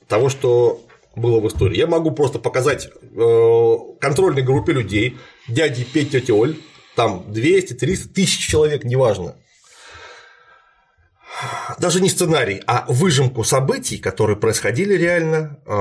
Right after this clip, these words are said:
в тот период, который освещает фильм «Золотая Орда». И из них, я уверен, процентов восемьдесят скажут, что вот это надо снимать, вот это интересно. А если показать им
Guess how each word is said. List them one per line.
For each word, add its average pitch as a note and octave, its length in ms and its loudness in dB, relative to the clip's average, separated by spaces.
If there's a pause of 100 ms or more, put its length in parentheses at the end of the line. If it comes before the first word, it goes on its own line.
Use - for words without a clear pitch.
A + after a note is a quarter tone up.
(140)
в F2+ 80 -14
тот B2+ 200 -2
период, E3+ 440 0 (300)
который G#2+ 340 2
освещает D3+ 480 -2
фильм B2 300 -4
«Золотая A2 640 0
Орда». G2+ 640 0 (760)
И E3 160 2
из C3+ 120 4
них, B3 380 0 (360)
я A2+ 200 0
уверен, G#2+ 500 0
процентов C3+ 520 -2
восемьдесят A#2+ 500 -2
скажут, - 300 -2
что - 260 -4
вот D3+ 320 0
это C4+ 400 2
надо C3 500 0
снимать, G#2+ 600 -2
вот G#2+ 240 -2
это F3 280 0
интересно. A2 680 -2
А A2+ 100 -2
если C3+ 840 2 (560)
показать D3 380 -2
им A2+ 300 -6